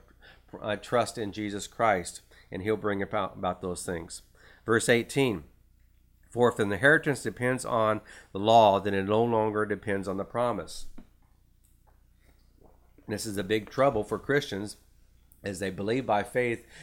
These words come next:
that they're forgiven of their sins. They believe by faith that they're gonna go, you know, into eternity, into heaven with Jesus Christ.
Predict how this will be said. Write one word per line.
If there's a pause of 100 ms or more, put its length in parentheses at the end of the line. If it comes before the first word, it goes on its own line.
(120)
that
they're
forgiven
of
their
sins.
They
believe
by
faith
that
they're
gonna
go, (280)
you
know,
into
eternity,
into
heaven
with
Jesus
Christ.